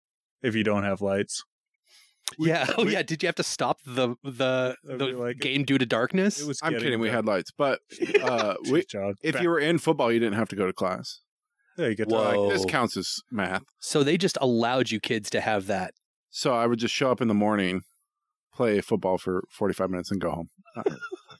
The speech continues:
Speaker 3: I'm kidding.
Speaker 2: <laughs> Well, I mean, you got, you, you did get the feeling that when all the football players were wearing their jersey on game day,
Speaker 3: Uh-huh.
Speaker 2: that they did. They had special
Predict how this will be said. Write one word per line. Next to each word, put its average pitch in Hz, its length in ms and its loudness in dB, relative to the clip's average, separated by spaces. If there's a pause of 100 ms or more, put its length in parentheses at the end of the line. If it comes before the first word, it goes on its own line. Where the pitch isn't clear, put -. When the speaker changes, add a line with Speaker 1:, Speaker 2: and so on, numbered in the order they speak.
(380)
Speaker 3:
I'm 92 140 -18
kidding. 226 840 -2
Speaker 2:
<laughs> - 40 -
Well, 196 180 2
I 175 80 2
mean, 196 180 2
you 185 100 0
got, 214 220 2
you, 175 220 2
you 170 180 2
did 208 160 2
get 214 120 0
the 160 100 0
feeling 151 340 0
that 127 100 0
when 123 260 2
all 131 300 2
the 123 100 2
football 120 360 -2
players 120 300 -2
were 123 60 2
wearing 120 280 2
their 107 140 4
jersey 113 580 2 (240)
on 117 200 0
game 110 240 2
day, 135 320 2
Speaker 3:
Uh-huh. 127 340 2 (200)
Speaker 2:
that 135 140 0
they 151 160 2
did. 143 320 0
They 127 100 2
had 139 220 -2
special 131 760 -2